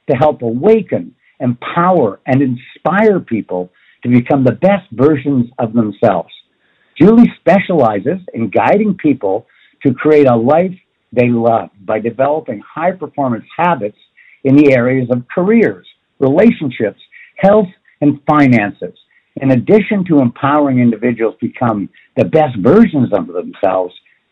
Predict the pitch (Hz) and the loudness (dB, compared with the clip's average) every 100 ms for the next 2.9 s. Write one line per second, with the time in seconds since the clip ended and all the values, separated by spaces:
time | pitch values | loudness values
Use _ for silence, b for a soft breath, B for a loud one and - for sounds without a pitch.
0 | - 165 214 220 147 143 147 - 127 - | 0 4 4 2 2 0 0 -6 -12 -12
1 | - 190 175 113 95 - _ _ _ - | -4 -4 -2 -2 -4 -6 _ _ _ -6
2 | 127 190 - 180 160 165 131 117 110 | 0 0 0 -2 0 0 0 0 -2